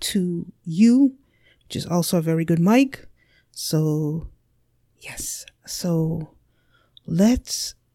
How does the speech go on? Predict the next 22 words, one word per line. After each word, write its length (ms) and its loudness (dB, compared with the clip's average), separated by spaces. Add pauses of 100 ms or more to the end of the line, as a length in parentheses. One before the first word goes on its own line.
(460)
just 840 -4 (1300)
get 280 -4 (240)
on 380 0 (180)
into 320 2
it. 200 -10 (380)
So 160 -8
once 200 0
again, 340 4
welcome 440 -2
back 320 -2
to 100 -2
today's 360 2
episode, 600 2 (800)
which 480 2
is, 260 -2
of 220 -12
course, 640 -4
part 320 -6
of 120 -4
a 220 0
mini-series 800 4
entitled 720 -2